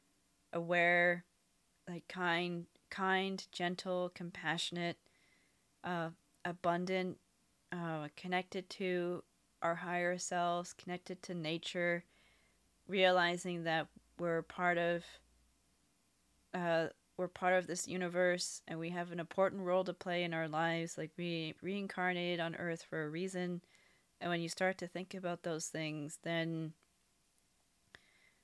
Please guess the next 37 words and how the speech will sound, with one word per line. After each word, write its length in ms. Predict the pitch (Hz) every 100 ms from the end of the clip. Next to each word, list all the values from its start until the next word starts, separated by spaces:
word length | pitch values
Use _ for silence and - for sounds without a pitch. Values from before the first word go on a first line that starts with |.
| _ -
uh, 320 | 175 165 160 - _ -
it's 140 | 170
like 160 | 175 170
the 100 | 175
world 300 | 170 170 175
sort 200 | 180 170
of 100 | 160
starts 260 | 165 156 -
to 100 | 160
change 680 | - 170 160 147 147 - - _ _ _
and 200 | - 160
it, 140 | 160 - -
it 200 | - - -
reflects 460 | 175 - 175 170
that 280 | - 147 -
back. 480 | 151 156 214 - - _ _ _ _ _
And 100 | 170
I 80 | 170
think 260 | 170 190 180
there's 220 | 175 180
an 80 | 170
attempt 400 | 170 175 165 -
to 80 | -
try 200 | - 160
and 180 | 156
control 400 | - 160 160 156
that, 320 | 143 135 135 - _ _ _ _ _ _ _ _ _
to 100 | -
control 640 | - 175 - 180 175 175
the 140 | 175 170
environment 720 | 165 147 156 156 151 151 -
so 220 | - 165
that, 420 | 156 156 156 151 - _ _ _ _ -
like, 200 | 151 -
through 160 | - 160
these 200 | 156 -
sensors, 640 | 190 190 - 196 170 -